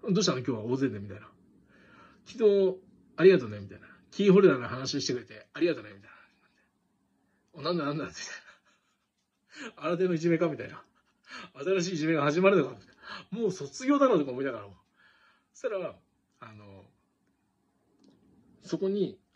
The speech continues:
あの、別のソフトボール部の、全然ちょっと関係ない子が一人いたんですよ。村田さんってことなんですけど。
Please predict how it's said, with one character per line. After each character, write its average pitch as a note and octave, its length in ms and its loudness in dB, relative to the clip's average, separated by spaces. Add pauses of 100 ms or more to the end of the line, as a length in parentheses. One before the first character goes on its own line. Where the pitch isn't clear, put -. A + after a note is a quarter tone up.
あ - 100 -20
の、 G2+ 100 -20 (460)
別 C#3+ 220 -16
の G3+ 280 -16 (500)
ソ - 120 -10
フ - 80 -10
ト C#4 120 -2
ボ C4+ 120 0
ー C4 40 -4
ル C4 60 -6
部 C3+ 100 -14
の、 F#2+ 180 -20 (880)
全 D3+ 140 2
然 E3+ 160 4
ち E3 100 -8
ょ D3 40 0
っ - 20 -12
と - 80 -12
関 E3 180 0
係 F3 160 6
な F3 100 4
い C#3 80 -2
子 - 120 -12
が F2+ 160 -16 (140)
一 - 80 -20
人 C#3 120 -2
い A#2 120 -6
た C3 120 -2
ん A#2 40 -8
で G#2 60 -10
す - 80 -18
よ。 - 60 -18 (2000)
村 C3 160 -14
田 C#3+ 120 -14
さ D3+ 120 -12
ん - 20 -12
っ D3 40 -16
て D3+ 60 -10
こ A#2 80 -14
と F2+ 80 -20
な - 60 -20
ん - 40 -20
で - 60 -20
す - 80 -20
け - 60 -20
ど。 - 60 -20